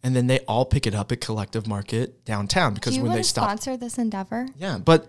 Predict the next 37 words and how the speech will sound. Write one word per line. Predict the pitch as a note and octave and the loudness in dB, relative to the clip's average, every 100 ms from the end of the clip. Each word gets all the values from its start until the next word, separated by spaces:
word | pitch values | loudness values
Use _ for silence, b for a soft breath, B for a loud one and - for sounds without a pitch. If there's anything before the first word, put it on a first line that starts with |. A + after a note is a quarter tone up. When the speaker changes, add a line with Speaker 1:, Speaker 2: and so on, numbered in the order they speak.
| - | -8
Speaker 1:
it's | D#3 D#3 | -6 -2
not | F3 A3+ | 0 0
expensive. | - - - A#2 G#3 - A2 | 0 -4 -2 -2 0 -2 -2
It's | C#3 D#3+ | 0 -2
a | |
Facebook | D#3 C#4 - A#2 - | -2 -4 -4 -8 -10
page. | - - - - _ - | -10 -10 -12 -14 _ -10
Speaker 2:
It's | B3+ B3 | -4 -4
a | |
Facebook | A#3 B3 B3+ C4 B3 | -2 -4 -4 -4 -6
page | B3 A3 A3 | -6 -8 -6
that | |
would | G3+ | -4
actually | G3+ G#3 - | -4 -6 -6
have | G#3+ | -8
to | - | -8
be | G#3+ | -8
manned | G#3 G#3+ G#3+ G3+ G3+ | -6 -4 -4 -6 -6
by | G#3 | -6
in-store | G#3 G#3+ A3 B3+ | -4 -6 -6 -8
pickup, | A#3+ G#3+ G3+ G3+ G#3 - | -6 -8 -6 -8 -8 -12
uh, | A3 | -16
photographing, | - A#3+ A#3+ A3+ F#3+ F#3 - G3+ G3 G#3+ A3 A3 | -6 -2 -2 0 0 0 -4 -6 -6 -6 -10 -6
blogging, | A3 G#3+ G#3+ G3+ F#3+ F#3+ G3+ A2+ A3 | 0 0 0 -4 -8 -8 -10 -10 2
Speaker 1:
So | D#3+ | 4
those | C#3 D#3 | 8 8
Speaker 2:
setting | F3+ F3 | 8 8
Speaker 1:
are | |
Speaker 2:
it | |
Speaker 1:
all | - | 6
Speaker 2:
up. | - | 8
Speaker 1:
done | D3+ D3 | 6 6
by | C#3+ | 4
the | C#3 | 4
independent | C#3 C#3 - D3 - | 0 0 -2 -4 -2
person | B2+ - C#3+ - _ _ _ | -2 0 -2 -4 _ _ _
maker. | D#3+ G3+ - | -8 -6 -8